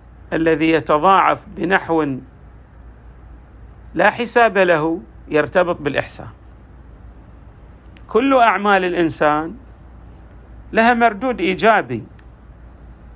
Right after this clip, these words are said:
لكن المردود الإيجابي الذي يتوقف على هذه الأمور الثلاثة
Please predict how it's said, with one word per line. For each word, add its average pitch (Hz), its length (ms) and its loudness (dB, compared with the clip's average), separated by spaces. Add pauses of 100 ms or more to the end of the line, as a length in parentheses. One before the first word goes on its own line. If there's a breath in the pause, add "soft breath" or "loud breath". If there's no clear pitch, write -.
(360)
لكن 190 580 0 (1400)
المردود 165 680 0
الإيجابي 185 960 0
الذي 151 420 0
يتوقف 151 720 -2
على 151 200 2
هذه 151 400 0
الأمور 156 380 -2
الثلاثة 151 840 0